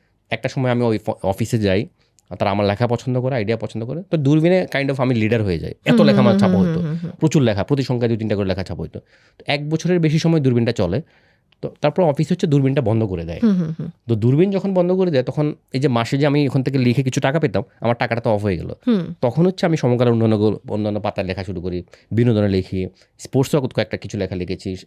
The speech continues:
Speaker 1: সারাদিন নামে একটা পাতা ছিল,
Speaker 2: হুম,
Speaker 1: ওখানে
Speaker 2: হুম,
Speaker 1: লিখেছি।
Speaker 2: হুম, হুম।
Speaker 1: তো এরকম। তো ওই, ওই লিখতে লিখতে তারপর আমি বিনোদনে যেহেতু লিখতাম, আস্তে আস্তে ওইদিকে আমার
Speaker 2: আমার এখন আবার দূরবীন ব্যান্ডের কথা মনে পড়ে গেল।
Speaker 1: কা-, কাজ শুরু করা হয়। হ্যাঁ, দূরবীন ব্যান্ডের সাথে আমার বেশ কিছু গান আছে।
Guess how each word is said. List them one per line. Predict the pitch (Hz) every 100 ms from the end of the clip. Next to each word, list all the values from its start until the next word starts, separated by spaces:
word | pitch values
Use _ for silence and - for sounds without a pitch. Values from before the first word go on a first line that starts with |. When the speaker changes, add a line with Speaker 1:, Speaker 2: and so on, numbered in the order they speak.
| _
Speaker 1:
সারাদিন | - 117 113 113
নামে | 110 104
একটা | -
পাতা | 98 95
ছিল, | - 226
Speaker 2:
হুম, | 190
Speaker 1:
ওখানে | 190
Speaker 2:
হুম, | 190
Speaker 1:
লিখেছি। | 175 185
Speaker 2:
হুম, | 180
হুম। | 175 175 -
Speaker 1:
তো | -
এরকম। | - 151 90 78 _ -
তো | -
ওই, | 151 185 170
ওই | 139 175
লিখতে | 165 160 - 208
লিখতে | 220 - 269
তারপর | 233 196
আমি | 151 147
বিনোদনে | 139 143 147 175
যেহেতু | 170 170
লিখতাম, | 160 123 139 196 _ _ -
আস্তে | - 127
আস্তে | - 127 117
ওইদিকে | 117 104 104
আমার | 92 87 - _ -
Speaker 2:
আমার | 262 269
এখন | 262
আবার | 254 233
দূরবীন | 226 214 226
ব্যান্ডের | 196 175 175
কথা | 170 175
মনে | 160 156
পড়ে | 151 151
গেল। | 131 165
Speaker 1:
কা-, | 107
কাজ | 101 110
শুরু | - 101
করা | 95
হয়। | 92 - - -
হ্যাঁ, | 135
দূরবীন | 127 160 202
ব্যান্ডের | 185 139 156
সাথে | 170
আমার | 151 127
বেশ | 117
কিছু | 120 110
গান | 104 95
আছে। | 95 98